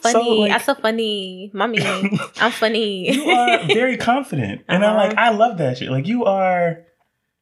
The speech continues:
Speaker 1: like, I'm just, I'm just able to, like, identify every day is something different.
Speaker 2: Mm-hmm.
Speaker 1: Even if we doing the same shit every day. Like, you know,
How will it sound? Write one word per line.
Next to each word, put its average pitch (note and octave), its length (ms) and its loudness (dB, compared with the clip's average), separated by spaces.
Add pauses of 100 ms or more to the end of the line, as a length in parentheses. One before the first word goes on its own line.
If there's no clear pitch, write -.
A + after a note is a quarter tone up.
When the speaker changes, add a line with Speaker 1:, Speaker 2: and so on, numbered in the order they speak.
(260)
Speaker 1:
like, G3+ 160 4
I'm G#3+ 140 4
just, G#3+ 180 -2
I'm G#3 120 2
just G#3 160 -4
able G#3 200 -2
to, G3 100 -4
like, F#3 180 2
identify C#3 480 2
every G3 160 -2
day F#3 180 0
is D#3+ 100 -2
something B2 260 -2
different. C3+ 460 -2
Speaker 2:
Mm-hmm. F#3+ 760 -10
Speaker 1:
Even D#3 140 2
if A#2+ 80 0
we C#3 80 2
doing A#2+ 180 0
the G#2+ 60 -2
same A2+ 160 2
shit B2 140 2
every C#3 180 -2
day. D#3+ 180 0
Like, G#2+ 220 0
you B2 100 2
know, A2 260 0